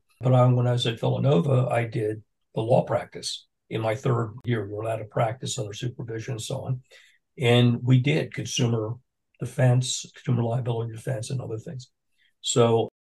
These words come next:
I said, "We'd like to do that." And there was two of us that had an inkling wanted to go back in the courtroom. So we did.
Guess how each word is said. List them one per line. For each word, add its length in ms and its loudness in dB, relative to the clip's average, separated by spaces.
I 80 -6
said, 220 2
"We'd 140 2
like 160 0
to 60 0
do 180 -2
that." 120 -4
And 160 -8
there 80 -2
was 140 -6
two 160 2
of 80 4
us 260 0
that 80 0
had 80 4
an 140 2
inkling 280 2
wanted 180 0
to 80 -2
go 60 -4
back 220 -4
in 60 -8
the 60 -8
courtroom. 600 -4
So 460 2
we 140 6
did. 280 0